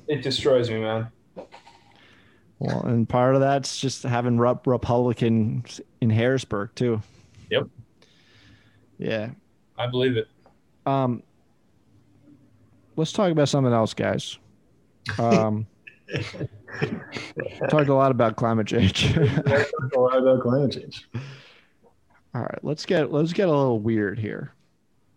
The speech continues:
Speaker 2: So I was thinking about this ab-, today, looking at my keyboard that my brother brought me. But
Speaker 3: Yeah.
Speaker 2: in music, in an octave, in a scale,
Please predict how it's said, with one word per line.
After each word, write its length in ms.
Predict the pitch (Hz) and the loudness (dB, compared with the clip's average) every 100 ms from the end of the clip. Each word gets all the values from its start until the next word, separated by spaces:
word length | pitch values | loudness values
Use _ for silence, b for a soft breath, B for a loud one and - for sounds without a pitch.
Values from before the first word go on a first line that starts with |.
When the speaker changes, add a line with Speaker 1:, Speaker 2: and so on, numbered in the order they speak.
| _ _ _ _ _ _ _ _ - - _ _ b b b b | _ _ _ _ _ _ _ _ -20 -20 _ _ b b b b
Speaker 2:
So 280 | - 165 156 | -2 2 2
I 140 | 156 | 2
was 180 | 202 247 | 0 0
thinking 300 | - 202 190 | 0 0 0
about 300 | 151 131 120 | 0 0 0
this 320 | 131 123 - - _ | -2 -2 -4 -16 _
ab-, 200 | 123 117 - _ _ - | -14 -14 -18 _ _ -8
today, 420 | 127 120 117 110 - | -4 -2 -2 -4 -4
looking 280 | 139 143 147 | -2 0 2
at 120 | 127 | 2
my 160 | 120 113 | 0 0
keyboard 580 | - 127 107 101 104 - _ _ _ _ _ - | 0 0 2 0 -2 -8 _ _ _ _ _ -6
that 100 | 113 | -2
my 120 | 110 | 0
brother 320 | 98 117 113 | 2 2 2
brought 300 | 101 107 101 | 2 0 0
me. 180 | 107 104 - _ _ _ _ _ _ _ _ _ _ _ - | -4 -6 -10 _ _ _ _ _ _ _ _ _ _ _ -4
But 320 | 123 113 107 - _ _ _ _ _ _ _ _ _ - | 0 2 0 -4 _ _ _ _ _ _ _ _ _ 0
Speaker 3:
Yeah. 60 | |
Speaker 2:
in 80 | 147 | 4
music, 560 | 147 190 156 120 104 - - _ _ _ _ _ _ _ - | 6 6 6 2 0 -8 -20 _ _ _ _ _ _ _ -2
in 140 | 139 127 | 0 2
an 100 | 135 | 2
octave, 420 | 147 143 117 107 | 2 0 -2 0
in 80 | 117 | -2
a 60 | |
scale, 480 | - 123 117 147 | -2 0 0 0